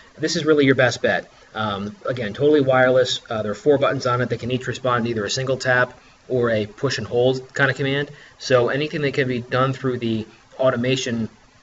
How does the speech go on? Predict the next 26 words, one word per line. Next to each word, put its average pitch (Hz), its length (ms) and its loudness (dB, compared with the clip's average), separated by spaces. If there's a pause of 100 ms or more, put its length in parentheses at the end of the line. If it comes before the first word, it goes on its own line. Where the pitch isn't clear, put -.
settings 120 540 2
in 117 200 -8
SmartThings, 104 580 -4
rather 123 200 2
than 117 40 -6
having 120 180 -4
to 120 60 -2
actually 113 280 -6
initiate 117 380 -4
it - 100 -4
from 117 120 -8
the 110 60 -6
SmartThings 113 440 -6
app, 117 300 -2 (240)
you 120 100 -8
can 117 160 -6
set 120 220 0
it 104 100 -4
so 127 100 -6
that 110 220 -2
those 110 320 -2
routines 123 420 -6
can 117 120 -6
be 104 240 -4
initiated 107 520 -8
from 107 440 -4